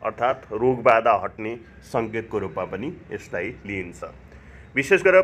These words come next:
पनि यदि तपाईँले बिहानको समयमा यस्तो सपनाहरू देख्नुहुन्छ भने अवश्य पनि छिट्टै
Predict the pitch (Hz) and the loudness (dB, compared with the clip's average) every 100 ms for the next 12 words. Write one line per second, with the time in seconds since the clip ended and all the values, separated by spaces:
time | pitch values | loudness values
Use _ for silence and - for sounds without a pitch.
0 | 196 226 170 135 139 139 131 131 127 131 | 4 0 0 0 -2 0 2 2 2 0
1 | 104 92 120 127 131 123 - 127 127 147 | -2 -6 -2 -2 -4 -8 -6 -4 -4 -4
2 | 190 110 110 113 - 110 - 110 107 107 | -4 -6 -8 -12 -8 -8 -4 -6 -6 -8
3 | 101 - 104 98 92 87 113 - - - | -10 -10 -14 -10 -8 -8 -10 -12 -20 -20
4 | - - 143 175 170 170 170 180 202 - | -20 0 2 4 2 -6 -4 -4 -6 -10
5 | 110 101 | -6 -6